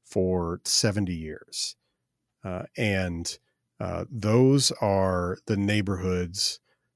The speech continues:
that, uh, to this day, there is still lots of abandonment, uh, vacant lots, vacant houses, buildings still being torn down.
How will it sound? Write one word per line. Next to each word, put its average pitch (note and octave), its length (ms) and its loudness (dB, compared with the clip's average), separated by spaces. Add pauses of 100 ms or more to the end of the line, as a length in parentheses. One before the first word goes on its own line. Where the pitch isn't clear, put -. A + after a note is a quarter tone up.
(140)
that, F2+ 440 -2 (140)
uh, E2+ 240 -8 (380)
to C3+ 140 2
this A#2+ 220 2
day, G2+ 680 2 (180)
there G2+ 200 0
is F#2+ 100 -2
still F2+ 600 0 (440)
lots A2 600 2 (100)
of F2 340 -4
abandonment, G#2+ 720 2 (680)
uh, E2 160 -6
vacant G2+ 340 0
lots, F#2+ 560 0
vacant G2+ 240 -2
houses, F#2 480 -2
buildings G#2+ 460 2
still G2+ 260 2
being F#2+ 200 -2
torn F2+ 280 -4
down. E2+ 460 -6